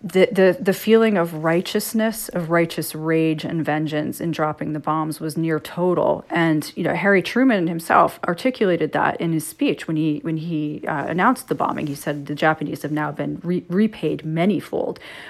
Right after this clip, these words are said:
Um, and just, you know, one quick stat really illustrates the, the mindset of the Americans towards the bombings at that time. In August of nineteen forty-five, a poll was taken, and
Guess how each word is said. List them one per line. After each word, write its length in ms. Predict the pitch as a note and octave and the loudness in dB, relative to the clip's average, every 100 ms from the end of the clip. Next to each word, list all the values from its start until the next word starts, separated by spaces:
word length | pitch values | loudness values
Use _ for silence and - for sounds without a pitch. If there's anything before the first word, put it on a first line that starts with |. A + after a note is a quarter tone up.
| - - | -10 2
Um, 400 | F3 E3 - - - | 4 4 -2 -8 -8
and 200 | F#3 C3+ - - | -8 -8 -12 -10
just, 220 | - F#3+ | -4 -2
you 100 | F3 | 0
know, 100 | F#3 | 2
one 200 | F3+ G3+ | 4 4
quick 200 | F#3+ F3 | 2 -2
stat 340 | - - G3+ - | -2 2 4 4
really 240 | E3+ D#3 | 0 0
illustrates 560 | F#3 G3 - F3 D3 - | 0 0 -2 -2 -2 -2
the, 180 | D#3 D3 | -4 -4
the 100 | E3 | 0
mindset 480 | D#3+ F#3+ G#3+ C#3+ C#3+ | 2 2 2 0 -2
of 60 | |
the 80 | D#3+ | -4
Americans 480 | - D#3+ - D#3+ - | -2 -2 -2 -4 -6
towards 320 | - D#3+ - | -8 -8 -8
the 80 | D#3+ | -2
bombings 400 | D#3+ C3 D3 - | 0 0 -4 -6
at 80 | E3+ | -2
that 200 | D#3 - | -2 0
time. 280 | D3 D3+ - - - - - | -4 -4 -6 -12 -18 -18 -6
In 100 | E3+ | 0
August 360 | - A3 F#3 F3+ | 6 6 4 0
of 80 | E3+ | 0
nineteen 360 | D#3 D3 E3+ | 0 0 -4
forty-five, 720 | D#3 E3 D#3+ - A3 F3+ D#3+ - - - - | -2 -2 -2 4 8 8 6 0 -18 -20 -6
a 80 | F#3 | -6
poll 320 | - G#3 G#3 | 2 6 6
was 120 | G3 G3 | 4 0
taken, 500 | F3 E3 D#3 D3+ D3 - | 0 0 2 0 -2 0
and 420 | E3+ E3+ E3 | 0 0 -2